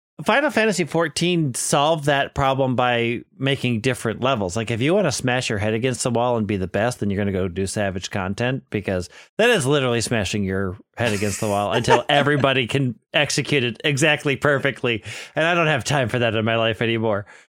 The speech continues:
Speaker 1: But they have other ways. But it's also the problem of, yeah, I'll run into people who are like, "I just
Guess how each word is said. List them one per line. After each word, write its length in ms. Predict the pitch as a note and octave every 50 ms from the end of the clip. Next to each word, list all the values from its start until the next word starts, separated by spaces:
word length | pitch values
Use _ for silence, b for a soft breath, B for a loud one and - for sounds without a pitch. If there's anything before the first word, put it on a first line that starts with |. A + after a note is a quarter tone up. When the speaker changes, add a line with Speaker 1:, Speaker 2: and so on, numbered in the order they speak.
| _ _ _ _ _
Speaker 1:
But 260 | - F3 F#3 - - - _
they 180 | - D#3+ E3+ E3
have 220 | E3+ F#3 F#3 E3+ D#3+ -
other 600 | - D#3 D#3+ D#3 D3+ C#3+ C#3+ C3+ C3 B2 A#2+ - - _ _ _ _ _ _ _
ways. 200 | D3+ D#3+ E3 D3
But 140 | - E3 F3
it's 120 | F3+ D3
also 340 | E3+ C#3 D#3 F3 E3 - A3
the 100 | F#3+ D#3+
problem 480 | - - D3 C3 B2+ A#2 B2+ B2 B2 B2+
of, 560 | - - B2+ A#2+ A#2 A2+ G#2 G2 - - _ _ _ _ - _ _ _ _
yeah, 120 | - F#3 F3+
I'll 100 | E3+ F3
run 180 | D#3+ E3+ E3+ E3+
into 180 | F#3 F3+ E3
people 280 | C#3+ D3+ D#3+ E3 - E3+
who 60 | D3
are 80 | C#3+ C#3
like, 260 | C3+ B2 A#2+ - - _
"I 120 | C3+ C#3 D3
just 320 | C#3 D3+ D3 - - -